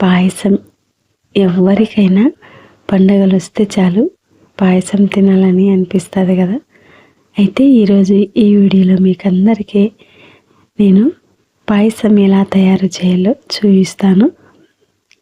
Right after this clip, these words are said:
ఎక్కడ కూడా స్కిప్ చేయకోకుండా ఎండ్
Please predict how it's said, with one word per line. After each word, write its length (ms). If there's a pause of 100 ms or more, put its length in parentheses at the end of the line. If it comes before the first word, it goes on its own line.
(640)
ఎక్కడ 220 (200)
కూడా 180 (140)
స్కిప్ 280 (120)
చేయకోకుండా 760 (880)
ఎండ్ 180